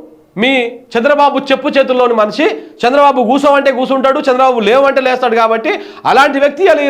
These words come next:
రాష్ట్రానికి ముఖ్యమంత్రి అయ్యిండు. కాబట్టి మీరు సంతోషంగా ఉన్నారు, మీకు మంచిగా అనిపిస్తుంది. కానీ తెలంగాణ ప్రజలకు మోసపోయిర్రు, కానీ మళ్ళా గోస పడితే తిరగబడడం కూడా తెలుసు.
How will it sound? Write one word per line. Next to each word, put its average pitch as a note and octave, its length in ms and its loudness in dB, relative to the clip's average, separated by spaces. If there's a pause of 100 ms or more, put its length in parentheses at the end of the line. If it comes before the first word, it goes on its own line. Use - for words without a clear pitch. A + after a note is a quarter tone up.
రాష్ట్రానికి B3+ 460 -2
ముఖ్యమంత్రి A#3 420 -2
అయ్యిండు. G#3+ 220 0
కాబట్టి G3 320 0 (380)
మీరు D#4 200 2 (380)
సంతోషంగా C4+ 460 0
ఉన్నారు, C4+ 200 2 (100)
మీకు C#4 440 0 (180)
మంచిగా C4+ 260 0
అనిపిస్తుంది. G3 480 -6 (500)
కానీ A3+ 140 0
తెలంగాణ B3+ 420 0
ప్రజలకు A#3+ 680 0 (320)
మోసపోయిర్రు, C#4+ 680 2 (280)
కానీ A#3+ 260 0
మళ్ళా B3 200 4 (420)
గోస B3 160 2 (100)
పడితే B3 260 2 (340)
తిరగబడడం A#3+ 560 2
కూడా A#3 180 2
తెలుసు. G3 240 -2